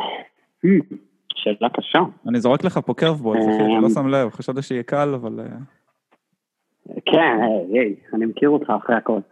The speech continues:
Speaker 1: אמ, אמ, טריק. תראה, אני, אמ, לא יכול לחשוב על איזה טריק. אה, אוקיי, יש לי טריק. תמיד כשאתה מגיע למועדון לפני ההופעה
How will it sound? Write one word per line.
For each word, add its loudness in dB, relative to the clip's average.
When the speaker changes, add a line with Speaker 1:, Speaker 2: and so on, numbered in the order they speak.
Speaker 1:
אמ, 2
אמ, 0
טריק. 4
תראה, 6
אני, 2
אמ, 0
לא -4
יכול 0
לחשוב 0
על 4
איזה 2
טריק. 2
אה, 4
אוקיי, 4
יש -2
לי 4
טריק. -4
תמיד 4
כשאתה 0
מגיע 2
למועדון 0
לפני 0
ההופעה 0